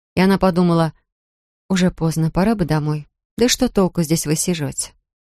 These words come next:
«Здравствуй, Маура». Она подняла глаза и поймала взгляд Даниэла.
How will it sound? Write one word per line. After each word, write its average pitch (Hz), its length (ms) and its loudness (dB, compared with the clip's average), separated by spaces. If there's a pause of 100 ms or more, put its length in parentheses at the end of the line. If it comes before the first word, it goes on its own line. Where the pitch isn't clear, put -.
(560)
«Здравствуй, 151 680 0
Маура». 135 500 -2 (720)
Она 233 220 4
подняла 185 460 2
глаза 170 400 0
и 202 80 0
поймала 175 540 2
взгляд 160 380 -2
Даниэла. 147 640 0